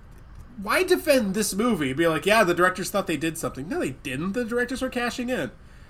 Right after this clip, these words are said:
Uh, it ends in a happy ending. It's one of the stupidest movies I've ever seen in my life. Very embarrassing.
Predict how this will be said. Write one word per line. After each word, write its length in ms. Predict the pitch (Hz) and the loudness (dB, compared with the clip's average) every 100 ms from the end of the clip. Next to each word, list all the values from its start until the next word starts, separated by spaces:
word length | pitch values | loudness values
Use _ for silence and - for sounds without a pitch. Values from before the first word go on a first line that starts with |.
| - - | -20 -8
Uh, 40 | 170 175 | 2 6
it 40 | |
ends 200 | 190 208 | 6 6
in 80 | 208 | 4
a 80 | 196 | 4
happy 300 | 180 180 170 | 4 4 2
ending. 300 | 165 160 156 | 2 0 0
It's 160 | 156 147 | -2 -2
one 100 | 151 | -2
of 80 | |
the 60 | 139 | -2
stupidest 400 | - 139 139 131 | -4 -4 -4 -4
movies 240 | 127 123 | -4 -4
I've 80 | 123 | -6
ever 100 | 120 | -8
seen 160 | 113 120 | -8 -8
in 40 | |
my 100 | 117 | -10
life. 180 | 107 107 | -12 -6
Very 240 | 165 196 | -2 0
embarrassing. 640 | 202 180 175 170 180 180 | 2 2 0 0 -2 -4